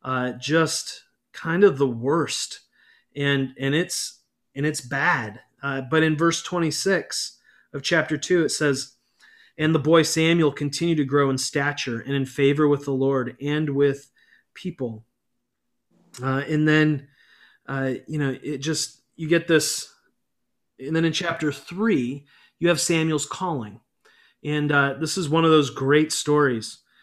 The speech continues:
Uh, you know, it says, "The boy Samuel ministered before the Lord under Eli. In those days, the word of the Lord was rare. There were not many visions. One night, Eli, whose eyes were becoming so weak that he could barely see, was lying down in his usual place.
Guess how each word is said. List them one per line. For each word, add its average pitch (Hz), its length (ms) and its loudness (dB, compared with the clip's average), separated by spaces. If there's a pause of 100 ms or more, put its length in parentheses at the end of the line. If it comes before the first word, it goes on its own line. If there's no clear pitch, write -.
(220)
Uh, 131 380 -2
you 151 120 0
know, 143 60 4
it 135 40 0
says, 139 180 -6
"The 143 80 0
boy 160 220 4
Samuel 160 640 2 (100)
ministered 165 460 0
before 151 280 0
the 147 60 2
Lord 143 320 4
under 135 180 0
Eli. 131 380 -2
In 131 100 -2
those 151 200 0
days, 139 220 4
the 135 80 0
word 147 160 4
of 156 60 -2
the 156 60 0
Lord 139 240 4
was 123 140 0
rare. 127 440 -2 (640)
There 143 80 2
were 147 100 6
not 143 440 2
many 135 560 -2
visions. 117 800 -6 (880)
One 175 200 4
night, 156 240 4
Eli, 151 340 4
whose 135 180 -2
eyes 143 280 2
were 156 60 -4
becoming 143 440 -2
so 156 220 0
weak 151 220 2
that 139 100 0
he 131 60 -4
could 135 120 -8
barely 143 240 2
see, 151 220 -2
was 131 160 -4
lying 143 320 -2
down 143 180 0
in 139 80 -2
his 131 140 -2
usual 135 320 0
place. 127 420 -8